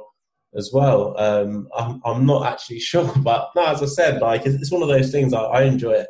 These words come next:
you know. It shows a bit of passion, um, and I'd much rather, you know, whether it's opposition fans or whatever, show that little bit more passion and show that they care about their club than them to sit there with their, you know, their, their hands under their bums, so to speak, and, and not be doing anything. So,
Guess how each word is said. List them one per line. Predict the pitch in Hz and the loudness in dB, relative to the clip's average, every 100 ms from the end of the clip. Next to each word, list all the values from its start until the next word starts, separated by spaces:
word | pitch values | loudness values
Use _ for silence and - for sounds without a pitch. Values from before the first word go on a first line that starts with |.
| - | -10
you | 101 | -10
know. | 104 101 - _ _ _ _ - | -8 -8 -12 _ _ _ _ -10
It | 117 - | -8 -6
shows | - 139 131 | 0 2 2
a | |
bit | 123 - | 0 -4
of | - | -4
passion, | 123 123 - 98 98 - | -4 -4 -4 -4 -6 -6
um, | 107 104 104 | -4 -2 -2
and | 110 | 0
I'd | 107 107 110 | 0 0 -2
much | 127 - | -4 -2
rather, | 113 107 107 98 98 | -2 0 0 0 -6
you | 104 | -6
know, | 101 101 | -4 -2
whether | 107 107 104 | 0 0 -2
it's | 98 - - _ _ _ _ - | -6 -12 -20 _ _ _ _ -12
opposition | - 110 113 107 | -10 -8 -6 -4
fans | 107 107 | -2 -2
or | 101 | 0
whatever, | 110 110 101 | 0 0 -2
show | 98 - 104 | -2 -2 0
that | 101 92 | 0 -2
little | 110 107 | -4 -4
bit | 104 - | -4 -4
more | 110 107 - | -2 -2 -2
passion | 110 - 104 | -6 -6 -6
and | 95 98 - _ | -4 -6 -10 _
show | 113 | -6
that | 104 | -4
they | - | -4
care | 101 110 | -4 0
about | 107 101 - | 0 0 -4
their | - | -6
club | 107 87 - _ - | -6 -8 -10 _ -6
than | 107 107 | -2 -2
them | 107 | -2
to | 101 | -4
sit | - 87 - | -10 -8 -4
there | 98 | -4
with | 95 101 98 | -2 -4 -4
their, | 98 95 98 - _ _ _ | -6 -4 -6 -12 _ _ _
you | 107 | -2
know, | 101 | 0
their, | 101 92 | 0 0
their | 101 | -2
hands | 101 113 110 | -2 -4 -2
under | 104 104 104 | -2 -2 -2
their | 101 | -2
bums, | 98 110 117 - | 0 0 -2 -4
so | 101 | -6
to | 95 - | -6 -10
speak, | - 101 95 | -8 -8 -4
and, | 101 | -4
and | 95 101 | -4 -4
not | 104 - | -6 -8
be | 104 | -4
doing | 104 101 | -2 0
anything. | 120 123 101 92 98 | -2 -4 -6 -8 -6
So, | - 98 | -2 0